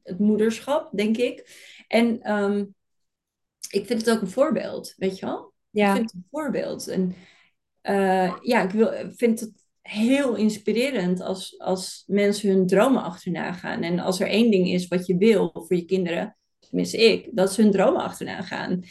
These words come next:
Speaker 1: En als jij dan het levende voorbeeld daarvan bent,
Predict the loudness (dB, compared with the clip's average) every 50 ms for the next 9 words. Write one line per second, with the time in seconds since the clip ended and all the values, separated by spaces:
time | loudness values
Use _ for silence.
0 | -20 -20 -18 _ -2 0 0 0 0 0 4 4 4 6 6 4 4 4 2 2
1 | 0 0 -2 0 2 4 4 6 4 2 2 -2 -2 0 2 2 2 0 0 0
2 | 0 0 2 0 0 -2 0 -2 -2 -4 -4 -4 -6 -6 -4 -4 -4 -4 -4 -6
3 | -8 -8 -12